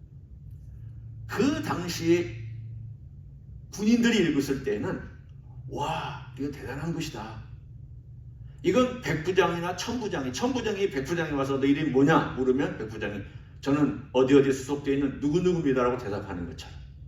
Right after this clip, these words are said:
백부장이 어떤 군인에게 "너 어디에 소속이냐?" 라고 물으면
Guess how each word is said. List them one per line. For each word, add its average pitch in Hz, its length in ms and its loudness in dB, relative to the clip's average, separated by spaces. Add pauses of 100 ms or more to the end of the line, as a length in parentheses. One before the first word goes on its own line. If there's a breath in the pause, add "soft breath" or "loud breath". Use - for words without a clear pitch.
(800 loud breath)
백부장이 190 460 6
어떤 190 260 4
군인에게 190 680 2
"너 165 80 6
어디에 147 280 6
소속이냐?" 196 520 2
라고 175 160 2
물으면 170 560 0